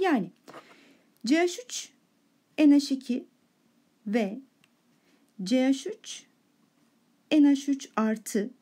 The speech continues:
birbirinin konjüge asit baz çiftidir. Bu baz, bu asit.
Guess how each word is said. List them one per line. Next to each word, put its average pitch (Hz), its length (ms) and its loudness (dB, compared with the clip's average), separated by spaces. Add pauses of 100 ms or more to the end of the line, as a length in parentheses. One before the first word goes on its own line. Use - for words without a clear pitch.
(400)
birbirinin 285 600 2
konjüge 277 520 2
asit 277 340 -2
baz 226 260 -2
çiftidir. 180 600 -8 (280)
Bu 285 140 0
baz, 254 480 -6 (380)
bu 175 200 -4
asit. - 520 -10